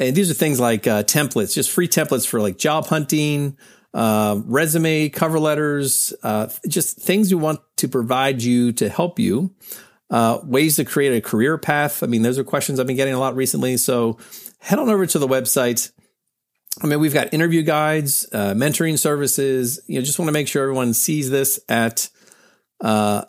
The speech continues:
the marketing help dot co. Uh, we updated our blog, so we have links to all the podcasts,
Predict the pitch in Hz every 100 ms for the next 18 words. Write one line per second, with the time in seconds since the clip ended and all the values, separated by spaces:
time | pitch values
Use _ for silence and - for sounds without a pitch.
0 | _ - 104 127 139 131 139 120 123 117
1 | 120 104 - 120 127 147 170 165 - -
2 | 120 110 135 135 139 123 107 139 165 185
3 | 185 - 131 120 127 135 - - 113 120
4 | 107 98 135 127 - 127 117 - -